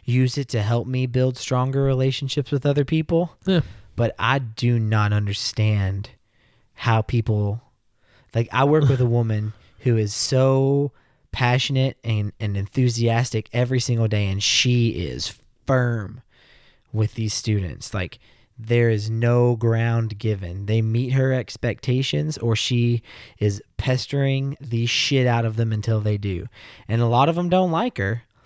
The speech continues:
Speaker 1: but a lot of them accomplish more in her classroom than you would expect
Speaker 2: I was
Speaker 1: them to
Speaker 2: gonna
Speaker 1: ever,
Speaker 2: say,
Speaker 1: much,
Speaker 2: that's
Speaker 1: much
Speaker 2: the
Speaker 1: more
Speaker 2: trade-off.
Speaker 1: than they're accomplishing in mine.
Speaker 2: Yeah.
Speaker 1: And the rigor is high, and they're growing through it, and they're suffering through it, but that's part of growth.
Speaker 2: Yeah.
Speaker 1: Part of growth is suffering through it. So,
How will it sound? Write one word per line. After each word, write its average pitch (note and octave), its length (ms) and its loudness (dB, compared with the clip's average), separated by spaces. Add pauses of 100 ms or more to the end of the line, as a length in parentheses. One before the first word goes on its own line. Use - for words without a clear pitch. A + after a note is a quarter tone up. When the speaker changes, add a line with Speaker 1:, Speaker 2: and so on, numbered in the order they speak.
(200)
Speaker 1:
but B2+ 160 0
a B2+ 60 2
lot B2 240 2
of D#3+ 180 -2
them C#3+ 300 0
accomplish C3+ 600 0
more C3+ 320 2
in B2 80 0
her B2+ 120 2
classroom A#2+ 540 0
than G#2+ 160 0
you A2 120 2
would G#2 100 0
expect - 560 -4
Speaker 2:
I - 20 -2
was B2+ 80 4
Speaker 1:
them A#2+ 140 8
to - 0 - (160)
Speaker 2:
gonna E3 160 4
Speaker 1:
ever, D#3+ 100 -4
Speaker 2:
say, B2 60 -6
Speaker 1:
much, A#2+ 420 0
Speaker 2:
that's - 20 -10
Speaker 1:
much D#3+ 200 2
Speaker 2:
the D3+ 80 -4
Speaker 1:
more C#3+ 80 2
Speaker 2:
trade-off. C3+ 300 4
Speaker 1:
than B2 80 -2
they're B2 120 2
accomplishing A#2+ 720 -2
in A2 100 0
mine. F#2 380 -4 (120)
Speaker 2:
Yeah. C3+ 300 2 (320)
Speaker 1:
And A2 180 0
the A2 80 4
rigor C3+ 380 2
is C#3+ 160 2
high, C#3+ 440 2 (120)
and A2+ 260 -2
they're B2 120 2
growing B2 480 2
through A2+ 240 0
it, G2+ 80 -2
and G#2+ 120 -6
they're B2 160 2
suffering E3 440 0
through C#3 180 2
it, C3+ 60 -2
but C3 80 0
that's E3 120 2
part G3 220 2
of D#3 80 -2
growth. - 480 0 (220)
Speaker 2:
Yeah. C3+ 240 4 (220)
Speaker 1:
Part C3+ 180 2
of C#3 100 0
growth C3 240 0
is A2 80 -2
suffering A2+ 400 -2
through G#2 240 -4
it. F#2 140 -8
So, A2 280 2